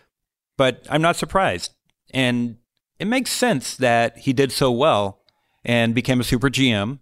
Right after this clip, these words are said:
He's over twenty-seven hundred now and, uh, finished ahead of three top ten players in the world to win the U S Championship. It makes sense that he had just written a book that was a strategy book, not a tactics,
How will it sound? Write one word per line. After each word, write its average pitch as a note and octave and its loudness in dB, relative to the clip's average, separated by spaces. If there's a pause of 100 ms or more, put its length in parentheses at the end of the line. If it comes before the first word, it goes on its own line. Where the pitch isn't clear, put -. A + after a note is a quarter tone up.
He's A2 -6
over A2 -2
twenty-seven A#2+ -2
hundred A2+ -2
now A2+ 0 (680)
and, A2 -2 (520)
uh, G2 -2
finished A#2+ -2
ahead A2+ 0
of G#2+ -2
three B2+ -2
top B2+ 0
ten C3 0
players B2+ 0
in C#3 0
the A#2+ 2
world A#2+ 0 (640)
to C3 0
win B2 2
the A#2+ 4
U A#2+ 4
S A#2 -2
Championship. A#2+ -4 (300)
It B2+ -2
makes D3 -2
sense G3 0
that A#2+ 0 (160)
he - 0
had B2 2
just C3 -2
written A#2+ -2 (260)
a A#2+ -2
book B2 0 (380)
that B2 2
was A#2 2 (540)
a A#2+ 0
strategy C3 0
book, - -6 (600)
not D3 0
a - -2
tactics, - -2